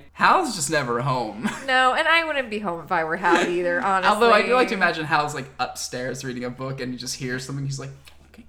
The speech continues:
Speaker 1: just keep reading."
Speaker 2: You know what? It's fine. He could be murdering people and be less sufferable, insufferable than Alice.
Speaker 1: Just murder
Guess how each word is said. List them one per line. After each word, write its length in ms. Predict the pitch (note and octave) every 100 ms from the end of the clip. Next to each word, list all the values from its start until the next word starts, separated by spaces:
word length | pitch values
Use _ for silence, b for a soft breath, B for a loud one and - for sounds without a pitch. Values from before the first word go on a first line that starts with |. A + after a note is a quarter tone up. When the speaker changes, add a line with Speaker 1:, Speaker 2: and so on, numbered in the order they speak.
| -
Speaker 1:
just 180 | -
keep 160 | - -
reading." 240 | A#3 D4
Speaker 2:
You 120 | D4 D4
know 140 | E4
what? 280 | A#3+ E4+ D#4+ - -
It's 220 | A3 -
fine. 540 | - D#3+ F#3 F#3 G3 - _
He 160 | C4 E4
could 100 | F#4+
be 100 | C#4
murdering 420 | F#3 E3+ F3+ F3+ F3+
people 320 | F#3 F3+ E3+
and 80 | E3
be 140 | E3
less 280 | E3 E3 -
sufferable, 680 | - D#3+ F#3+ F3+ D#3+ E3 E3+ -
insufferable 640 | F#3+ F3+ F3 E3 D#3+ E3
than 80 | D#3+
Alice. 200 | D#3+ D3+
Speaker 1:
Just 140 | D3+ D3+
murder 320 | C#3+ C#3+